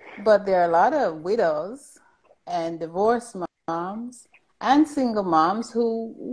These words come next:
were never married, but, you know, the plans didn't go through the way it should. And they end up,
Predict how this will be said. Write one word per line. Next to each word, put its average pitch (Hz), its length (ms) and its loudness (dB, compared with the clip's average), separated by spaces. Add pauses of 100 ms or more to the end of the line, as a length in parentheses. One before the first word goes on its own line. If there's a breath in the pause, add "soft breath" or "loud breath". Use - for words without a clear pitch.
(240)
were 214 240 2
never 269 280 6
married, 180 600 2
but, 170 400 4
you 190 100 -6
know, 175 180 -2
the 170 100 -6
plans 190 600 -4
didn't 196 260 0
go 196 200 4
through 202 360 -2
the 208 100 0
way 196 360 0
it 220 100 -4
should. 196 400 4 (720 soft breath)
And 226 380 6
they 226 200 8
end 196 260 0
up, 214 220 -2